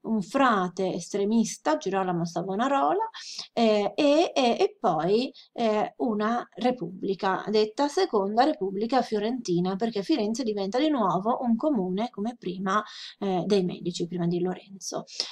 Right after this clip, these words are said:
E, e segretario della cancelleria della Seconda Repubblica Fiorentina, quindi una carica molto importante,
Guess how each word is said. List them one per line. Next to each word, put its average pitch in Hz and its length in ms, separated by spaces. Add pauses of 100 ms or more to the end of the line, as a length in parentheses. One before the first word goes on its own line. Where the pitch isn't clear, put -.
(120)
E, 381 260
e 220 80
segretario 233 1120
della 240 480
cancelleria 220 920
della 185 300
Seconda 214 500
Repubblica 190 520
Fiorentina, 233 760
quindi 196 280 (340)
una 202 260
carica 196 480
molto 226 320
importante, 208 1040